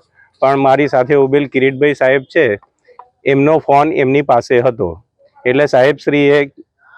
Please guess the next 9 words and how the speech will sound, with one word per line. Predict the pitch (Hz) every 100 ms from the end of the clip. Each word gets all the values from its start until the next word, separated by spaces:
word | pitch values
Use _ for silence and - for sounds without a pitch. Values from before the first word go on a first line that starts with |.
| -
એવું | 143 160
કીધું | 147 135 127
કે | 135
"કિરીટભાઈ | 123 131 135 147 165
તમારો | 156 127 127 139
ફોન | 120 120 139 -
જમા | 110 110 131 175 -
કરાવી | 147 147 107
દો." | 90